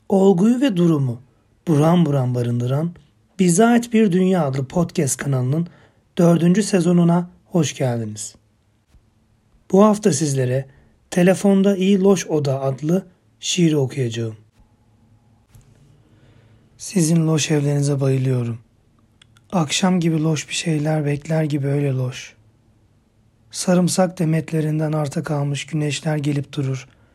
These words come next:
Kapınıza eşinir kişner döner öyle. Ağlar mısınız, şarkı mı söylersiniz şimdilerde? Hay sizi andım, ışıdım. Telefon çalar, bir gelin alayını haber verirler Carmen'den.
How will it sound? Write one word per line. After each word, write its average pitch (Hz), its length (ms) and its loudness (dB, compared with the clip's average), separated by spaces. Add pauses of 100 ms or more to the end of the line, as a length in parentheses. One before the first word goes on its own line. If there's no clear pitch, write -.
(300)
Kapınıza 160 560 -4
eşinir 151 480 -4
kişner 143 580 -6 (180)
döner 143 240 -2
öyle. 135 360 -4 (1400)
Ağlar 196 340 4
mısınız, 196 440 0
şarkı 170 420 0
mı 202 80 4
söylersiniz 156 600 0
şimdilerde? 147 760 -4 (340)
Hay 208 260 2
sizi 180 260 -4
andım, 151 380 -4 (460)
ışıdım. 147 460 -4 (2000)
Telefon 185 480 2
çalar, 147 460 0 (360)
bir 190 120 4
gelin 185 320 4
alayını 180 400 2
haber 151 380 -2
verirler 139 460 -2 (140)
Carmen'den. 135 600 -4